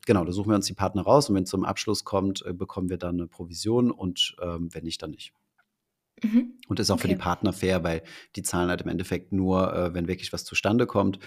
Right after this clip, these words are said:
Speaker 1: Und wir haben halt keinerlei Verpflichtungen, irgendwelche Produkte besonders in den Himmel reden zu müssen oder sowas.
Speaker 2: Mhm.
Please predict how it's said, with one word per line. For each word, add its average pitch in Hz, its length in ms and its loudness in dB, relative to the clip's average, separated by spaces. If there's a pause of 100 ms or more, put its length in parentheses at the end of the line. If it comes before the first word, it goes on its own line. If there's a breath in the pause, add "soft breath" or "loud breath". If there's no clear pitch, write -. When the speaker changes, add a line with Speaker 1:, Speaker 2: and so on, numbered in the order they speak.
(240 loud breath)
Speaker 1:
Und 95 180 -2
wir 95 260 4
haben 92 160 2
halt 87 200 -2
keinerlei 95 420 0
Verpflichtungen, 90 960 -2
irgendwelche 87 640 -4
Produkte 87 360 -12
besonders 85 420 -6
in 85 80 -8
den 85 80 -2
Himmel 90 240 -2
reden 85 260 -6
zu - 160 -12
müssen 80 280 -6
oder - 180 -20
sowas. - 340 -18 (580 soft breath)
Speaker 2:
Mhm. 226 340 -2